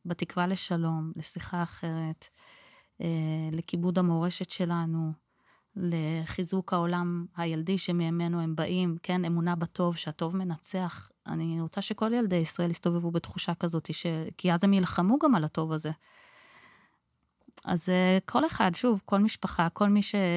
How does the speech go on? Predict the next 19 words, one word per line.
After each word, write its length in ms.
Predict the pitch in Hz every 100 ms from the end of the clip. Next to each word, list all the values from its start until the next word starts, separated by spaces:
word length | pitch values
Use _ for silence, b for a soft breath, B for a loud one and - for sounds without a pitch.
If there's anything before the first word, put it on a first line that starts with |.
| 175
שיש 340 | 185 - 185 -
לו 80 | 185
את 140 | -
ה-, 240 | 175 165 160
את 120 | 175 170
הכוחות, 560 | - - 175 170 -
אם 80 | 165
לא 60 | 170
עכשיו, 360 | - 180 165
אז 120 | 165 -
אני 80 | 165
אומרת, 300 | 175 170 -
כאילו, 200 | - 156
אתמול 280 | - 175 175 -
ישבתי 340 | - 170 175
ושוחחתי 520 | 170 170 - - -
עם, 160 | 170 160
אה, 60 |
יועצות, 680 | 165 165 165 - 175 175